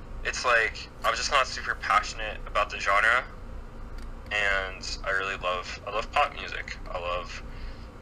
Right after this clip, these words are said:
um, I love synth pop stuff. I love eighties new wave. I love, um, eighties pop in general. So it's like,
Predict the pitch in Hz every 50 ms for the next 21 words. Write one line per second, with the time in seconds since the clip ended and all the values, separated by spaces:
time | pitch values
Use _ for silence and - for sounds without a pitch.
0 | - - - - 90 87 85 80 78 76 - - - - - - - - - -
1 | - 95 95 95 92 92 - - - - - - - - - - - - - -
2 | - 98 - - - 90 80 78 - - - 73 76 - - - - 98 98 98
3 | 92 - - - - - 104 104 101 95 92 - - 101 95 92 87 85 82 -
4 | - - - 98 95 92 87 85 82 80 78 - - - - - - - - -
5 | - - - - - - - - - - - - - - 82 82 78 76 78 -
6 | - - - - - - - - 85 87 87 - 82 - 80 82 80 82 82 78
7 | - - - - - - - - - 104 107 107 - - 107 104 104 98 - -